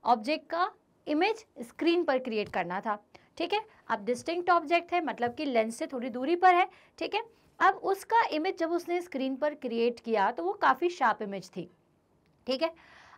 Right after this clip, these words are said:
अब क्या हुआ कि मैडम ने उसका जो लेंस था वो चेंज कर दिया,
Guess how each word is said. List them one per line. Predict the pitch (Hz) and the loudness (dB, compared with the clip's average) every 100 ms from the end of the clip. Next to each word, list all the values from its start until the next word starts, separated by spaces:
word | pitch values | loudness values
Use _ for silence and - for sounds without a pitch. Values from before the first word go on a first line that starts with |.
| - | 2
अब | 370 392 | 2 6
क्या | 370 349 | 8 8
हुआ | 320 302 349 | 8 4 4
कि | 359 | 0
मैडम | 302 233 226 359 | 2 4 4 0
ने | 262 254 | -2 -2
उसका | 349 - 330 | -4 -2 -2
जो | 294 320 | 0 0
लेंस | 247 269 349 330 | 2 0 0 0
था | |
वो | 330 311 | 0 0
चेंज | 262 214 220 | -2 -4 -2
कर | 254 233 | 0 2
दिया, | 226 214 | 2 -4